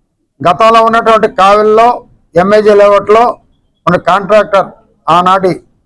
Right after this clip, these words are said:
వైసీపీ ప్రభుత్వంలో అనేక అవతకలు పాల్పడ్డారు. నేను అనేక సార్లు మా మంత్రి గారి దృష్టికి తీసుకొచ్చాను.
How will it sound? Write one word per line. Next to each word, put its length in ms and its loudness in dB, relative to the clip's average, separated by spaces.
వైసీపీ 340 0
ప్రభుత్వంలో 540 -2
అనేక 340 0
అవతకలు 420 0
పాల్పడ్డారు. 520 -2
నేను 160 0
అనేక 240 0
సార్లు 340 0
మా 80 -2
మంత్రి 280 0
గారి 160 0
దృష్టికి 260 -6
తీసుకొచ్చాను. 540 -4